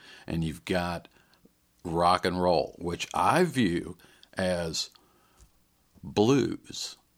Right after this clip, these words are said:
just taking an end run around country music. And, you know, this explosion of rock and roll, which was influenced by country music, by bluegrass, by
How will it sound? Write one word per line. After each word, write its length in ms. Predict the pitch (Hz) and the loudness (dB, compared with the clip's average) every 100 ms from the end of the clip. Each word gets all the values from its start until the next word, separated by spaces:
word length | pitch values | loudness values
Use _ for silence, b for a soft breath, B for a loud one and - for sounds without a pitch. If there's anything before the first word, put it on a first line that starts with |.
| _ | _
just 320 | - 107 - - | -4 -2 -2 -2
taking 300 | 120 107 90 | 0 2 0
an 180 | 78 - | -2 -2
end 400 | 113 110 98 80 | 0 2 2 2
run 520 | 95 110 101 82 80 - | 4 4 4 0 -2 -2
around 800 | 85 76 85 101 98 87 82 - | -2 0 0 0 0 -2 -4 -8
country 460 | - 92 95 90 80 | -8 -4 -2 -2 0
music. 560 | 107 113 92 87 - - B B B B B _ | 2 2 2 -4 -6 -20 B B B B B _
And, 540 | - 90 90 85 80 - _ _ _ _ _ _ _ | -4 -2 -2 -2 -6 -10 _ _ _ _ _ _ _
you 240 | 139 131 151 | -4 0 2
know, 80 | 135 | 2
this 240 | 123 - | 0 -2
explosion 680 | 113 - 127 147 151 123 92 | -4 -2 2 4 4 2 0
of 120 | 78 | 2
rock 300 | 98 95 92 | 2 2 0
and 140 | 80 | 0
roll, 420 | 92 127 - - - | 2 2 -2 -6 -4
which 280 | 127 131 123 | -2 -2 -4
was 160 | 113 | -2
influenced 680 | 127 123 139 143 139 - - | -2 0 2 2 2 -2 -4
by 260 | 131 117 110 | -4 -2 -4
country 500 | - - 160 - 101 | -6 -6 -6 -2 0
music, 380 | 90 82 80 85 | 0 0 -4 -6
by 240 | 101 90 80 | -6 -6 -6
bluegrass, 580 | - 165 139 92 85 85 | -2 0 2 0 -2 -10
by 380 | - 98 87 87 | -6 -6 -6 -8